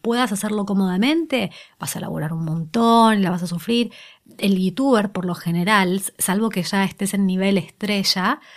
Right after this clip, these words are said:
haces todo. Porque no haces solamente todo para tu video, ¿no? Editar, guionar, eh, actuar, todo.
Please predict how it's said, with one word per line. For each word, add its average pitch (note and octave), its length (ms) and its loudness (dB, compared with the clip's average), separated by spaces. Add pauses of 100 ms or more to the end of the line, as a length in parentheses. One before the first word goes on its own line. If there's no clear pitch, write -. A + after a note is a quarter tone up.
(400)
haces F#3+ 260 -2
todo. B3+ 500 4 (240)
Porque G3+ 220 2
no A3 80 4
haces D#4 160 2
solamente G#3+ 420 0
todo A3+ 380 0
para F#3 200 -2
tu F#3+ 120 -2
video, F3+ 400 2
¿no? F3 160 2 (540)
Editar, F3 680 0
guionar, D#3+ 680 -2
eh, D#3+ 300 -10
actuar, F3+ 500 -4
todo. F#3 320 -4